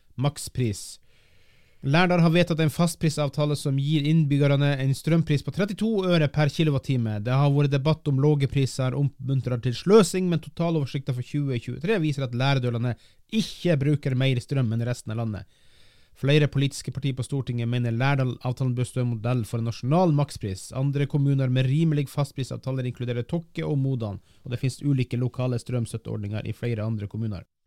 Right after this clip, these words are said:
Strømprisutvalget konkluderte i oktober med at den norske marknaden for strøm i all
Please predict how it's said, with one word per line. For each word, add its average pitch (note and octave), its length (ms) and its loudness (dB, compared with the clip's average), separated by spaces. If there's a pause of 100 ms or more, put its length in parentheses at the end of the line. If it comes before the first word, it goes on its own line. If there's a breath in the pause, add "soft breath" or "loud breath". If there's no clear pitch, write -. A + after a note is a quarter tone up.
(340)
Strømprisutvalget E3 1400 2
konkluderte D3 640 -2
i D#3+ 160 2
oktober F#3 400 2
med C3+ 160 2
at - 80 -4
den C#3 140 0
norske D3+ 260 -2
marknaden C3 400 -2
for A#2+ 160 -6
strøm B2+ 240 -2
i C3 80 -4
all E3+ 160 2